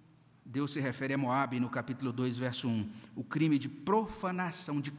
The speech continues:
cadáveres, crimes contra a humanidade. Deus tá dizendo, isso é grave, eu vou julgar as nações que cometem tais crimes. Olha só que coisa terrível,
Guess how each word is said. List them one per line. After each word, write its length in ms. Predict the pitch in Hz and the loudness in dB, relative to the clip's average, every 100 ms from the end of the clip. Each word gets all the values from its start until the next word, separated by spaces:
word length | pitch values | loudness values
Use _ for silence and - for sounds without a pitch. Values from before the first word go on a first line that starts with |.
| - | -8
cadáveres, 880 | 151 123 113 107 98 104 98 - - - - - - - | -8 -4 -2 -2 -4 -6 -6 -8 -10 -14 -20 -20 -20 -6
crimes 420 | - 208 208 208 | 0 4 4 2
contra 560 | - - 175 202 175 - | -2 2 4 4 0 0
a 80 | 151 | 2
humanidade. 760 | 170 151 170 160 123 113 107 95 - - - - - - - - - - - - | 4 6 4 4 2 0 -4 -10 -16 -20 -20 -20 -20 -20 -20 -20 -20 -20 -20 -2
Deus 200 | 143 175 | 2 2
tá 140 | 185 | 2
dizendo, 320 | 160 139 139 139 | 0 2 0 0
isso 220 | 156 - | 2 2
é 20 | 160 - | 0 -2
grave, 560 | 143 147 156 147 110 98 95 - - - - - - - - - - | 2 4 4 2 -2 -10 -14 -18 -20 -20 -20 -20 -20 -20 -20 -20 -10
eu 140 | - 123 | -4 2
vou 240 | 151 165 | 4 4
julgar 720 | 151 170 139 135 165 175 160 | 6 4 4 4 4 4 2
as 160 | 143 131 | 0 0
nações 680 | 139 - - 151 151 147 | 0 0 4 6 6 4
que 140 | - 151 | 0 -4
cometem 760 | 147 147 131 139 143 139 139 131 - - | 0 2 4 2 2 0 -2 -2 -8 2
tais 560 | 156 156 156 143 - - - | 4 6 2 0 -2 -4 0
crimes. 720 | 165 170 151 110 92 - - - - - - - - - - - - - | 4 6 6 2 -4 -8 -10 -16 -20 -20 -20 -20 -20 -20 -20 -20 -20 -8
Olha 180 | 139 165 | -4 -2
só 120 | 185 | -2
que 120 | 165 | -2
coisa 260 | 185 170 180 | -2 0 0
terrível, 540 | 180 156 156 123 104 | 2 4 4 4 0